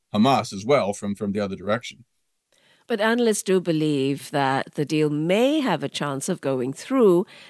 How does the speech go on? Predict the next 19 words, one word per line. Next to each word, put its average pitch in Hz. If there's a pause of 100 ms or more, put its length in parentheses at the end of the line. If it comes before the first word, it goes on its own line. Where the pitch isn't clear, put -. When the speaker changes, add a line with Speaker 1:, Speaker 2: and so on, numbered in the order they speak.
Speaker 2:
if 165
Benjamin 165
Netanyahu 147
remains 139
quiet 185
on 135
the 127
matter, 127
unlike 202
in 185
previous 131
instances. 139
How - (480)
true 262
do 214
you 208
think 151 (300)
this 147
is? -